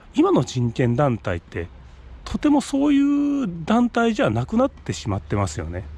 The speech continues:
その団体というか、その人権擁護というものがもう完全にね、歪められてしまってる。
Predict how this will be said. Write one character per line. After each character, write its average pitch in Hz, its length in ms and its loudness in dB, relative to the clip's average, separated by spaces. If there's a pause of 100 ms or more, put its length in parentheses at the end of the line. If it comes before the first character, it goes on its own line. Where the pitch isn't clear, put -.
(580)
そ - 100 -2
の 98 80 0
団 156 240 4
体 104 180 0
と - 80 -4
い 107 60 0
う 101 40 -6
か、 101 100 -6
そ 110 120 -8
の 92 60 -6
人 143 240 2
権 175 180 2
擁 202 180 2
護 98 120 -2
と 98 120 -6
い 90 100 -6
う 85 60 -6
も 92 120 -4
の 95 100 -4
が 90 80 -4
も 123 120 -2
う - 40 -4
完 196 240 2
全 190 140 2
に 190 100 2
ね、 120 120 0
歪 156 260 2
め 180 120 4
ら 165 140 2
れ 160 80 0
て 151 100 -2
し 147 120 -4
ま 135 80 0
っ 117 40 -4
て 113 200 -4
る。 101 140 -4